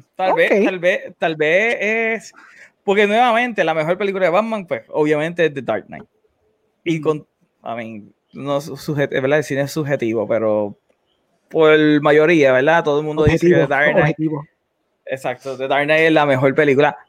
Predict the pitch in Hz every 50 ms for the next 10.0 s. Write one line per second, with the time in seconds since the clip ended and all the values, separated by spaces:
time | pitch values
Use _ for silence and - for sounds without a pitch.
0 | _ - 135 143 151 156 147 151 160 156 143 - 151 151 151 156 170 175 185 185
1 | 180 165 151 156 160 170 175 175 _ _ _ _ - 165 165 160 185 190 185 180
2 | 185 190 208 220 220 220 202 220 196 180 202 190 196 202 214 214 220 214 196 196
3 | 240 240 233 208 - 214 214 214 208 - _ _ - 175 180 175 170 190 220 226
4 | 220 214 226 233 220 _ _ _ _ _ _ _ _ _ _ - 196 220 220 226
5 | 220 - - 170 165 165 165 - - 151 151 160 - 175 175 165 185 196 - -
6 | _ _ _ - - 156 160 156 156 - _ _ _ _ _ _ _ _ 127 127
7 | 135 123 - - _ 85 104 _ _ _ _ _ _ _ _ - _ _ _ _
8 | _ _ _ _ _ _ _ _ _ - 143 151 175 214 240 262 262 - - -
9 | - 233 190 175 170 170 180 220 240 247 220 269 247 269 262 269 226 175 175 202